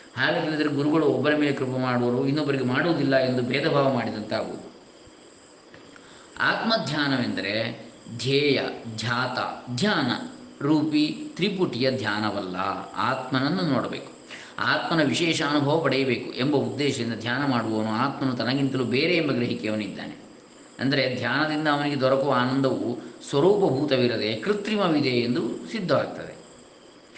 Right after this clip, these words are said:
ಆದರೆ ಜ್ಞಾನ ಸಾಧಕನ ಸತ್ಯ ಧ್ಯಾನವು ತ್ರಿಪುಟಿ ರಹಿತ, ಅಖಂಡ ಆನಂದ ರೂಪ, ಸನಾತನ ಚೈತನ್ಯ ಘನ ವಸ್ತುವೇ ತಾನು ಎಂಬ ಪರಮ ಸಮಾಧಾನ ರೂಪವಿರುತ್ತದೆ. ಧ್ಯಾತ ಧ್ಯಾನವಿಲ್ಲದ ಕೇವಲ ಧ್ಯೇಯ ರೂಪತೆಯಿಂದ ಉಳಿಯುವುದೇ ಸಾಕ್ಷಾತ್ಕಾರ,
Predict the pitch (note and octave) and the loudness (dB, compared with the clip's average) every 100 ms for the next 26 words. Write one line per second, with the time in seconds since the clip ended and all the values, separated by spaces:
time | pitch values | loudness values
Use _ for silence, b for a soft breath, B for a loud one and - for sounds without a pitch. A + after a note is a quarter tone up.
0 | B B - A#2 C3+ A#2 F#2+ F#2+ A#2+ - | B B -4 0 0 0 -4 -6 -10 -12
1 | A#2+ A#2 B2 D3 G3+ G#3 G3 E3 E3+ E3+ | -10 -2 0 2 0 0 0 0 2 2
2 | E3 E3 D3 D#3 D3+ - F3 B2 B2 A#2 | 2 2 0 0 -4 0 -2 0 -2 -2
3 | A2 A#2+ D3+ D#3+ C#3 C#3 C#3 A#2+ G#2+ G#2 | -2 -2 -2 -2 -2 -2 -2 -2 -2 -2
4 | - F#2+ F#2+ F#2 - B B B B2+ E3 | -6 -6 -6 -8 -12 B B B -2 0
5 | E3 D3 A#2+ A#2 A2 G#2 - G2+ F#2 - | 0 0 0 -2 -2 -4 -4 -4 -4 -2
6 | C3 C#3 A#2+ G#2 G#2 F#2+ C3 C#3+ D3 C3+ | 0 0 0 -2 -4 -2 -2 0 0 0
7 | A#2 A#2+ G#2+ G#2+ - D3+ D#3 G3 G#3 B2 | 0 0 -2 -4 -6 0 2 4 2 0
8 | A2 G#2+ A2 - A2+ C#3+ F3 B2 B2+ D3+ | -2 -4 -6 -10 -4 0 2 2 2 2
9 | B2+ A#2+ B2 A2+ G#2 G#2 F#2+ F3 F3+ - | 0 0 0 0 -4 -6 -6 -4 -4 -6
10 | - - - B B B - A#2+ C3+ - | -12 -16 -20 B B B -10 -2 -2 0
11 | C3 A#2+ A2+ B2 C3+ B2 A#2 D#3 D#3+ - | 0 0 0 -2 0 0 0 0 2 0
12 | C3+ D3 E3 C#3+ - C3+ F3 G#3+ F3+ D3+ | 0 0 4 2 2 0 2 4 4 2
13 | C3+ C3+ B2+ A#2+ B2 B2 C#3 D3+ G2+ - | 0 0 0 2 2 2 -2 -2 -6 -4
14 | F2+ - E2+ | -8 -6 -10